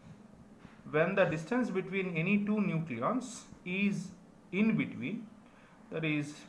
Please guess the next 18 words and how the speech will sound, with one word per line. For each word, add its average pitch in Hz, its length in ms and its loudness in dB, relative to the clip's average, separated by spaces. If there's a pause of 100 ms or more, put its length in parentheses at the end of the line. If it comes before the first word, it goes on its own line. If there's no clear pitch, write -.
between 202 460 0
two 220 220 0
Fermi, 110 480 2
that 143 120 -2
is 151 160 -4
two 185 140 -6
Fermi 165 300 -2
means 262 220 -2
it 156 100 -4
is 143 100 -6
ten 143 160 -4
to 143 60 -4
the 143 100 -2
power 135 260 0
of 131 140 -2
minus 127 380 -4
fifteen 156 500 -2
meter. - 240 -4